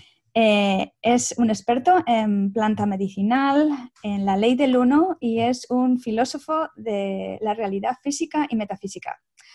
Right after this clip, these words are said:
Y hoy vamos a hablar del great, eh, del gran despertar,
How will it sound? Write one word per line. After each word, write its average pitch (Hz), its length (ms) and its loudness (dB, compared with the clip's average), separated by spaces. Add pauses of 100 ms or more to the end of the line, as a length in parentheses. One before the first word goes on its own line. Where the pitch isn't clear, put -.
(340)
Y 254 140 0
hoy 311 160 2
vamos 294 340 2
a 277 60 4
hablar 240 540 0
del 214 800 -2
great, 202 340 -6 (100)
eh, 185 680 -12 (100)
del 196 180 -6
gran 214 220 -2
despertar, 214 680 -2